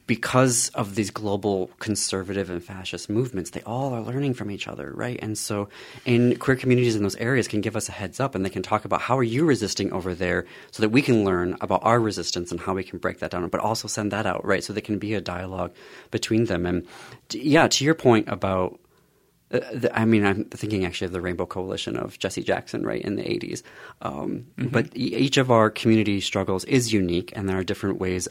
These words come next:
Speaker 1: of, and barriers that needs to happen there. And I think that there is something valuable and valid about learning about how that, you know, like, police brutality shows up very differently, right, for Black, African, and African American people than it does for queer people.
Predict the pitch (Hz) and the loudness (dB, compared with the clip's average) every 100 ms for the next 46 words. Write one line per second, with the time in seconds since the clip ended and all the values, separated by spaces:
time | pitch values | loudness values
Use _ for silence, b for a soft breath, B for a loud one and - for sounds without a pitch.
0 | - 90 87 - 98 90 92 90 90 87 | -4 -4 -4 -4 -4 -2 -2 0 -2 -4
1 | - 92 - 92 90 101 95 90 90 87 | -6 -8 -8 -10 -10 -6 -6 -4 -4 -4
2 | 85 101 95 87 92 92 95 87 87 87 | -6 -8 -8 -6 -6 -4 -6 -4 -4 -6
3 | B B B B B B B - 98 107 | B B B B B B B -14 -4 2
4 | 107 110 107 101 92 85 95 87 92 90 | 4 4 2 2 0 -2 -2 -2 -2 -4
5 | - - 90 - 92 107 113 98 90 87 | -4 -4 -4 0 4 6 6 4 4 2
6 | - 95 90 90 90 - 98 87 90 101 | 0 0 2 2 0 -6 -4 -4 -4 -6
7 | 92 90 90 90 - - 123 127 98 95 | -4 -2 -2 -4 -6 -2 0 0 -2 0
8 | 98 98 92 98 - 101 98 - 92 92 | 2 2 0 -4 -2 0 0 -2 -2 -2
9 | 90 117 - 92 50 - - 50 - - | -2 -4 -2 -4 -4 -6 -4 -4 -4 -6
10 | 92 - - - _ _ _ _ _ _ | -2 -2 -2 -8 _ _ _ _ _ _
11 | - 104 95 92 92 87 95 87 90 92 | -6 0 0 0 -2 -4 -4 -4 -4 -8
12 | - 85 90 87 87 87 80 - 107 101 | -6 -4 -2 -2 -2 -4 -4 -6 -8 -4
13 | 92 95 92 90 - - 151 165 - - | -2 -2 -2 -2 -6 -6 -4 -4 -6 -8
14 | - | -8